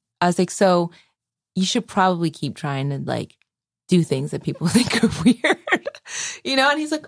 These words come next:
"Oh, okay." You know, and I thought that was interesting. And he didn't seem bothered by it, but it's like, I just want him to know that, like,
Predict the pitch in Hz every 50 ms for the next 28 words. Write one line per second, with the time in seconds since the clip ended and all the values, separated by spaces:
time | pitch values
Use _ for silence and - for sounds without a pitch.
0 | _ - 339 349 381 381 381 339 233 180 165 - - 254 285 - 285 240 247 -
1 | _ _ _ _ _ _ _ _ 214 233 226 208 208 202 202 202 202 202 220 220
2 | 214 214 196 185 180 185 185 180 180 - 175 - 170 147 202 220 262 262 330 359
3 | 359 - - 381 320 269 247 240 269 311 320 330 330 - 226 208 190 185 147 185
4 | 175 180 175 - 190 180 185 185 _ _ _ _ _ _ _ _ _ _ _ -
5 | 214 226 247 262 277 285 277 254 - 220 202 202 208 240 254 233 170 160 156 165
6 | 165 165